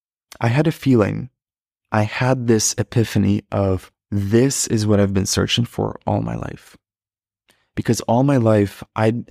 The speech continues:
I had been seeking something extraordinary, something non-ordinary,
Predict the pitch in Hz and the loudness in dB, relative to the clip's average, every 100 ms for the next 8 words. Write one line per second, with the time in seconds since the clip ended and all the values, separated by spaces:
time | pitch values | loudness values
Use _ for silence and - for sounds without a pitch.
0 | 113 - 113 117 107 101 - 139 139 - | -8 -2 0 2 0 0 0 -2 -2 0
1 | - 95 95 - _ _ _ _ - - | 0 0 -4 -10 _ _ _ _ -8 -2
2 | 123 120 117 135 131 123 - 110 - - | 2 2 2 0 0 -2 -4 -4 -2 -2
3 | - 98 - 95 92 107 113 123 - 120 | 0 -2 0 -2 -2 -4 -8 -10 -4 -2
4 | 117 120 104 98 104 123 - 113 110 104 | 2 2 4 4 2 2 0 0 2 2
5 | 98 95 | 0 -2